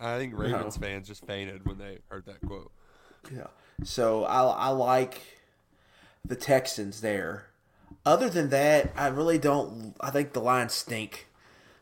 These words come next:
Speaker 2: this week. Uh, Cowboys are a wagon at home.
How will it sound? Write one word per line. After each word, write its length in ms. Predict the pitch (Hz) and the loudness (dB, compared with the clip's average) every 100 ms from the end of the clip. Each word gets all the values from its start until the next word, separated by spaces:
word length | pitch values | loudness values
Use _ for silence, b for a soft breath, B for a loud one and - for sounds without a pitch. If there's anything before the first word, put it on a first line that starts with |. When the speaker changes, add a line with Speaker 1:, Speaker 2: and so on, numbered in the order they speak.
| b | b
Speaker 2:
this 280 | 113 107 - | -8 -6 -6
week. 280 | 95 80 - _ - | -10 -12 -20 _ -18
Uh, 120 | - - | -18 -12
Cowboys 420 | - 165 160 151 135 | 4 6 8 6 6
are 120 | 123 | 4
a 100 | 101 | 4
wagon 540 | 104 113 117 120 117 113 b b b b - | 6 6 6 2 -6 -10 b b b b -8
at 180 | 110 98 | -6 -4
home. 460 | - 120 113 117 | -4 -4 -4 -8